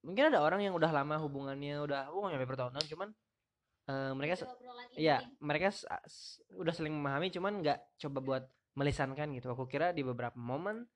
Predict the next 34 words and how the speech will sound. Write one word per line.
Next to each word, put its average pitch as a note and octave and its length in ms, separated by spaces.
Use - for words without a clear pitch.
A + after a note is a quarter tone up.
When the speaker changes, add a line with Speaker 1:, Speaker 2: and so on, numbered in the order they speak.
Speaker 1:
<coughs> - 1300
pasti E3+ 160
ada D#3+ 100
titik D3 220
di D3+ 100
mana, C3+ 300
i-, B2+ 640
coba D3 460
buat C#3 180
nanya C3 220
kayak A#2+ 160
gitu. B2+ 160
"Eh, E3 80
sebenarnya C3+ 480
yang E3+ 160
paling C3+ 320
kamu C3 240
nggak B2+ 160
suka B2+ 160
dari B2+ 160
aku - 160
teh E3 80
apa A#2+ 240
sih?" C#3+ 240
Meskipun D3+ 560
terlalu, D3 680
apa D#3 220
ya, B2+ 140
naskah-naskah D3 840
sinetron C#3 440
banget C#3+ 220
atau C#3+ 120
gimana, C3 260
cuman F#3 320